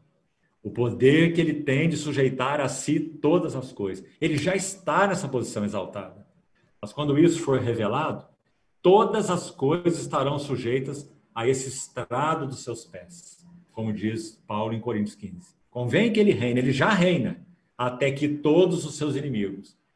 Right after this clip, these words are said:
sejam postos por estrado dos seus pés. Então, meus amados irmãos, ainda não vemos o homem, nem mesmo o homem redimido por Deus, ocupando essa posição hoje, né? Mas esse homem redimido por Deus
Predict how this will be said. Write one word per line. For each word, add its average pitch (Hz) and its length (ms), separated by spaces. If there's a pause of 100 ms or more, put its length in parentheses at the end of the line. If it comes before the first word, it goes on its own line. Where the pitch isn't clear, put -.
(120)
sejam 113 400
postos 117 500
por 127 160
estrado 98 680 (140)
dos 98 160
seus 90 200
pés. - 540 (600)
Então, 107 200
meus 139 160
amados 123 360
irmãos, 107 500 (540)
ainda 127 240
não 143 160
vemos 160 320
o 175 80
homem, 135 680 (600)
nem 147 260
mesmo 202 420
o 254 80
homem 185 280
redimido 175 480
por 214 180
Deus, - 560 (360)
ocupando 135 560
essa 139 120
posição 123 680
hoje, 107 420 (420)
né? 107 320 (400)
Mas 117 200
esse 135 200
homem 127 320
redimido 117 480
por 104 160
Deus 143 380